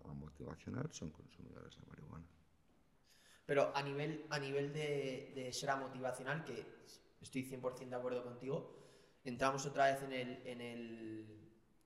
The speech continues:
Speaker 2: en la conversación. Yo, por ejemplo, yo que vivo en Nueva York, conozco a gente extremadamente exitosa que lo ha empezado de, de la nada, ahora mismo lo tiene todo, con familia súper exitosa.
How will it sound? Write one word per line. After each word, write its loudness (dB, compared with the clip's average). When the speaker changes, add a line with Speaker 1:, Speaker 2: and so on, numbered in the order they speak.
Speaker 2:
en 4
la 8
conversación. 0
Yo, -4
por 0
ejemplo, -2
yo 6
que 4
vivo 0
en -2
Nueva 8
York, 0
conozco 2
a 6
gente -6
extremadamente 2
exitosa -4
que 8
lo 10
ha 10
empezado 2
de, -4
de -8
la -6
nada, 2
ahora 0
mismo -4
lo -8
tiene -8
todo, 2
con 4
familia 0
súper -4
exitosa. 0